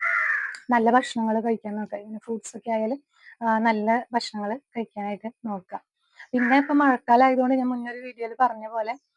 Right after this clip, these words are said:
ആ, ഉച്ചയ്ക്കൊക്കെ മുന്നേ തന്നെ, ആ, ഫ്രൂട്ട്സ് ഐറ്റംസ് ഒക്കെ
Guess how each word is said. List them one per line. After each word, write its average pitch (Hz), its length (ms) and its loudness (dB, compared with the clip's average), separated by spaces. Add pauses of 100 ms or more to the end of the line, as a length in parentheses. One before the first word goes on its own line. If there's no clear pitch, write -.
(320)
ആ, 214 380 -4
ഉച്ചയ്ക്കൊക്കെ 233 600 0
മുന്നേ 254 380 6
തന്നെ, 240 600 2
ആ, 220 160 0
ഫ്രൂട്ട്സ് 226 440 -4
ഐറ്റംസ് 208 400 -6
ഒക്കെ 214 200 -8